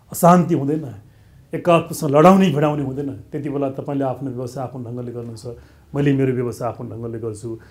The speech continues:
आर्थिक समृद्धिहरू हुन्छ, व्यापार हुन्छ, इन्भेस्टमेन्टहरू हुन्छ, हडताल हुँदैन, अनि देश तपाईँको सुख र शान्ति हुन्छ। यी सबै चिजको, सबै बदमासी, सबै विकृतिसँग उहाँहरू जोडिनु भएको छ।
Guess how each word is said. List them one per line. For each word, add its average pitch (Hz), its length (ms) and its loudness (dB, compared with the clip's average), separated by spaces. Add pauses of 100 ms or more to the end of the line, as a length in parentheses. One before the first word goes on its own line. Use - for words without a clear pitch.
(400)
आर्थिक 147 340 2
समृद्धिहरू 123 560 -8
हुन्छ, 110 260 -14
व्यापार 127 520 -2
हुन्छ, 117 280 -10
इन्भेस्टमेन्टहरू 113 800 -8
हुन्छ, 107 220 -18
हडताल 123 440 -2
हुँदैन, 113 280 -10 (680)
अनि 120 100 -8
देश 110 240 -8
तपाईँको 110 240 -14
सुख - 240 -16
र 113 60 -12
शान्ति - 380 -18
हुन्छ। - 200 -20 (600)
यी 175 60 -6
सबै - 720 6
चिजको, 185 500 -2
सबै 196 420 2
बदमासी, 143 600 -4
सबै - 480 6
विकृतिसँग 127 640 -4
उहाँहरू 110 220 -12
जोडिनु 101 300 -14
भएको 85 260 -16
छ। - 40 -20